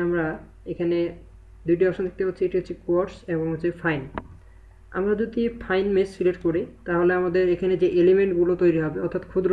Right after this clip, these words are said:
ক্ষুদ্র এলিমেন্টে যে ভাগ করবে, সেগুলোর পরিমাণ অনেক বেশি হবে এবং আকার অনেক ছোট হবে। আমরা যদি ওকে দিই, তাহলে জিনিসটি ভালোভাবে বুঝতে পারবো। আমরা দেখতে পাচ্ছি আমাদের এখানে মেশটি ক্রিয়েট হয়ে গেছে। আমরা লক্ষ্য করলে দেখতে পারবো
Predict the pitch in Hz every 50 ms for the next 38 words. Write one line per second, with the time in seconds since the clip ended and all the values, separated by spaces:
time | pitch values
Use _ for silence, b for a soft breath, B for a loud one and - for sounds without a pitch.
0 | 185 175 190 180 185 180 180 175 185 180 180 180 180 180 175 165 147 147 156 151
1 | - 160 156 143 151 165 - - - - - b b b b b b b b -
2 | - 190 180 185 196 180 190 - 185 185 190 196 196 190 185 180 185 175 165 170
3 | 165 165 180 175 180 180 202 202 185 170 170 170 170 165 165 165 - 160 156 -
4 | 175 165 160 160 165 160 160 165 B B B B B B - 175 170 180 170 156
5 | 143 147 175 - - - - b b b b b b b b b b - - 185
6 | 175 185 175 175 170 196 180 175 175 185 175 180 185 185 180 170 170 165 175 175
7 | 170 170 - 180 175 170 165 165 165 160 160 170 165 156 165 156 - - 165 156
8 | 151 147 147 165 214 - - - - - - - - - - - - - - -
9 | - - - - - - - - - - - - - - - - - - - -
10 | - - - _ - - - - - - - - - - - - - - - -
11 | - - - - - - - - - - - - - - - - 165 170 185 190
12 | 185 190 - 208 202 196 196 - 190 185 175 180 175 180 190 180 175 170 170 165
13 | 165 - 175 170 - 175 170 165 165 160 151 147 151 151 - 190 208 202 170 170
14 | 170 165 165 165 170 185 202 196 196 196 196 - 202 196 180 170 160